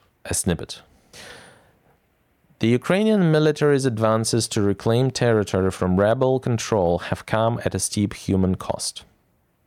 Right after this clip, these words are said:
According to a United Nations count released on Monday, seven hundred ninety-nine civilians have been killed since mid-April, when Ukraine began to battle insurgents here,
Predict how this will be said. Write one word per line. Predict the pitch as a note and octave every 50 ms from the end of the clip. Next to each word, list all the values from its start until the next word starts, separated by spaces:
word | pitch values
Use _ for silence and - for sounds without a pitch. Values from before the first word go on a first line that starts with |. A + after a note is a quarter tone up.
| - - - - - - -
According | - - - G2+ G#2+ C3 C#3+ C3+
to | - C3+
a | B2
United | A#2+ A2+ A2 G#2 G2+ G#2 A#2 C#3 D3
Nations | C#3 C3 A2 G#2 G#2+ - B2+ A#2+ -
count | - - - G2 D#2 D2 D2+ E2+ F2 -
released | F#2+ E2+ E2+ F#2 G2+ A2 A#2
on | C3 C3+
Monday, | C3 C3 A#2 G2 D#2 D2+ D2 D#2 F#2 A2+ B2 - _ _ - - - _
seven | - - - G#2 A2 C3 C#3+
hundred | D3+ D3+ D3 C#3 C#3 C3+ C3
ninety-nine | B2+ A#2+ A2+ A#2 A#2 A#2 A#2+ A#2+ A2+ A2 A2 G#2+
civilians | - - G#2 F#2+ F#2 F#2 F#2+ F#2+ G2 G2 -
have | - F#2 F2+ F2 G2+
been | G#2 G#2+
killed | A2 - - - C#2 C#2 D#2+ -
since | - - F2 E2+ -
mid-April, | - F#2 F#2+ F#2+ F2 C#2+ C2 B1 - - F2 A#2 D#3+ E3+ - _ _ _ _ _ - - - - - -
when | - G2+ G2+
Ukraine | G2 F#2+ - B2+ B2 C3+ C#3+ C3+
began | C3+ B2+ A#2 A2+ G#2 G2+ G2+ G2+ A2 A2+
to | A2+ - A2+
battle | F#2+ F2 D#2 F2 F2+ E2+ - G2 F#2+
insurgents | F#2 F#2 F#2 - - G#2+ A2 A2 A#2 G2+ E2 D#2+ - -
here, | - - - A#1+ A#1 A#1 C2 D#2+ - A2